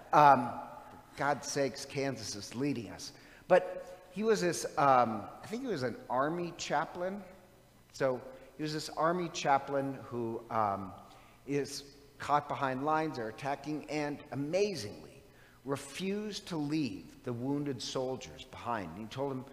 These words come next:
"You guys go, I'm staying with them." Um,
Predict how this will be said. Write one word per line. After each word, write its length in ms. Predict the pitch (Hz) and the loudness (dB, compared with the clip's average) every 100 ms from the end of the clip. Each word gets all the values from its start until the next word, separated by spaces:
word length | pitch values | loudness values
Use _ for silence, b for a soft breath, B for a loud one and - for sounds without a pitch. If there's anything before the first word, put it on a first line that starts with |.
| B B B | B B B
"You 100 | 131 | -4
guys 240 | 185 185 175 | 0 0 0
go, 340 | 151 160 107 - | -2 -2 -4 -6
I'm 180 | 107 139 | -6 -4
staying 380 | 143 - 147 143 | -4 0 0 0
with 140 | 120 | -2
them." 240 | 135 123 - - - - - B B - | -2 -2 -4 -12 -20 -20 -20 B B -2
Um, 300 | 147 143 117 | 4 4 2